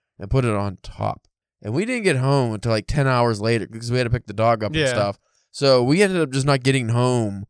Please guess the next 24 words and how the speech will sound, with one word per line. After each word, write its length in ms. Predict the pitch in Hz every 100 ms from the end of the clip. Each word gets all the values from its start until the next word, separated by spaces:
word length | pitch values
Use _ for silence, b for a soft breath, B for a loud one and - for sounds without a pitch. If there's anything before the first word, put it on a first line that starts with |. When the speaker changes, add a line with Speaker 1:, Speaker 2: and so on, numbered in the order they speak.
| _ _ _ _ _
Speaker 1:
uh, 220 | 104 107 107
until, 200 | 104 120
like, 160 | 107
five 520 | - - 117 113 110 101
something, 580 | - 101 95 101 98
or 120 | 95 95
s-, 260 | - - -
no, 280 | 123 135 107
it 20 |
was, 120 | 107
like, 140 | 127 -
six 380 | - 131 123 110
almost. 400 | 101 98 90 -
Speaker 2:
Yeah. 400 | 139 139 123 120 113
Speaker 1:
So 680 | - 151 131 127 127 120 - _ _ _ _ _ _
we 260 | - 113 117
left 400 | 104 120 117 -
at 420 | 107 101 104 101
nine 420 | 76 107 120 120
or 80 | 110
ten 260 | 104 127 117
in 120 | 107
the 60 | 92
morning. 640 | 107 147 151 151 143 131